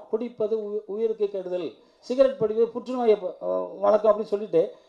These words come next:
நம்மளே அந்த தப்பு பண்ண வேண்டாம்னு நினைக்கிறேன். உங்களுக்கு ஒரு, இங்க ஒரு, உங்களுக்கு அது வேண்டுகோளா வைக்கிறேன். அதுக்கப்புறம் படம் வந்து திருச்சி வேலுச்சாமி அண்ணன் பேசும்போது அண்ணல், அண்ணல் அடிச்சிச்சு. அவர் ரொம்ப அற்புதமா, சினிமாவிலே இல்லைன்னாரு,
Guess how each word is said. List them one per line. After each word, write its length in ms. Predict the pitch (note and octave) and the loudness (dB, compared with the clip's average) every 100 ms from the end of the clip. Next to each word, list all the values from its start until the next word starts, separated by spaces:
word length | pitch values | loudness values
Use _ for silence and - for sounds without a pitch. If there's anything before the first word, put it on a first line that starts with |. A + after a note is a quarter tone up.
| _ | _
நம்மளே 360 | D#3+ F#3+ A3+ A#3+ | -6 0 2 2
அந்த 160 | F#3+ | 0
தப்பு 260 | D3+ E3+ F#3 | -2 -4 -4
பண்ண 200 | D#3+ F3+ | -6 -4
வேண்டாம்னு 380 | F#3 F3+ F#3 D#3 | -4 -4 -4 -4
நினைக்கிறேன். 340 | A3+ C#3+ C3+ - _ _ - | -4 -2 -4 -4 _ _ 2
உங்களுக்கு 260 | G3 G3 | 4 6
ஒரு, 140 | F3 D#3 D3+ _ _ _ _ _ _ | 2 -2 -6 _ _ _ _ _ _
இங்க 120 | G3 | -16
ஒரு, 200 | F3 C#3+ C3 _ _ _ _ _ _ _ | -14 -14 -20 _ _ _ _ _ _ _
உங்களுக்கு 280 | E3+ F3+ F3 | -12 -6 -6
அது 160 | D#3+ G3 | -4 2
வேண்டுகோளா 440 | C#4+ C4+ A#3 A3 | 6 8 10 12
வைக்கிறேன். 360 | G3+ F#3 E3 D#3+ - - _ _ _ _ _ - | 12 12 6 6 -2 -20 _ _ _ _ _ 0
அதுக்கப்புறம் 320 | F#3 G3+ A#3+ | 4 4 6
படம் 300 | A3 B3 C#4+ | 6 6 4
வந்து 200 | C4 B3 G#3 E3+ - | 4 4 4 2 0
திருச்சி 240 | - B3 A#3+ | -6 -2 4
வேலுச்சாமி 420 | G#3+ A#3 A#3 G#3 | 4 4 2 2
அண்ணன் 120 | G3 F#3 | 2 6
பேசும்போது 440 | G#3+ G#3 G#3 G#3+ | 4 6 0 2
அண்ணல், 380 | E3 G#3 C#4+ A#3 - | 0 -2 -2 -2 -6
அண்ணல் 380 | C#3 F3 C#4 D4+ | -14 -6 -4 -2
அடிச்சிச்சு. 480 | A#3+ G#3+ G#3+ F#3+ - _ _ _ _ _ _ _ _ _ _ _ | -4 -6 -14 -20 -20 _ _ _ _ _ _ _ _ _ _ _
அவர் 140 | - F3 | -4 -2
ரொம்ப 320 | A3 E4 - D#4+ | -2 -4 -4 0
அற்புதமா, 460 | C4 B3+ C4+ B3 G#3+ - | 0 2 2 2 -2 -6
சினிமாவிலே 460 | B3 C4+ C4+ C#4+ B3+ | -4 -2 4 4 4
இல்லைன்னாரு, 480 | B3+ C#4 B3+ G3+ | 4 4 4 2